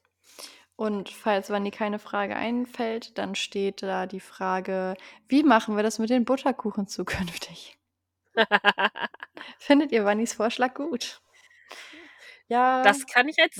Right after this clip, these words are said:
Speaker 2: äh,
Speaker 1: nein. <laughs>
Speaker 2: Umfrage machen.
Speaker 1: Ja. Ansonsten schaut gerne bei unserem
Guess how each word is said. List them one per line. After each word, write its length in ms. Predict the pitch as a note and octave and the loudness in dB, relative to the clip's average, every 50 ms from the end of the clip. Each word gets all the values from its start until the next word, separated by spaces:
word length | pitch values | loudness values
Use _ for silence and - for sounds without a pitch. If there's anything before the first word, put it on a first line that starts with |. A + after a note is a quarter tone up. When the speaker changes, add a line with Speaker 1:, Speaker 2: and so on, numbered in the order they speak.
| G#3 A3+ | 2 4
Speaker 2:
äh, 200 | A#3+ D4 D#4 D4+ | 6 8 8 6
Speaker 1:
nein. 20 | |
<laughs> 0 | |
Speaker 2:
Umfrage 720 | D4 B3+ B3 A#3+ A3+ A3 - - - D#3 D#3 E3 D#3+ F3 F3 | 6 4 2 0 -2 -6 -12 -8 -4 0 0 0 -2 -4 -10
machen. 420 | F3 F3+ F3+ C4 A#3 - A3 A#3+ - - _ _ - | -8 -2 0 0 0 0 -4 -10 -10 -18 _ _ -2
Speaker 1:
Ja. 260 | F#4 C#4 G3 F#3 G3+ - _ _ _ _ _ _ _ _ _ _ _ _ _ - - - - - - _ _ _ _ _ _ _ _ _ _ _ _ _ _ _ _ - | 0 0 0 0 -2 -10 _ _ _ _ _ _ _ _ _ _ _ _ _ -20 -20 -20 -20 -20 -20 _ _ _ _ _ _ _ _ _ _ _ _ _ _ _ _ 0
Ansonsten 500 | C4 B3+ A#3 A#3 A3+ A3 - - B3 A#3+ | 0 2 2 2 0 -2 -4 -4 -4 -4
schaut 300 | - - G#3 G3+ - - | -4 -4 -6 -6 -6 -6
gerne 260 | F#3+ F#3 F3+ F#3 F#3 | -8 -6 -6 -6 -8
bei 160 | F#3 F#3+ F#3+ | -6 -8 -8
unserem 480 | F#3+ - G3+ G3 G3 - - G#3+ G#3 | -8 -6 -6 -8 -8 -6 -6 -8 -8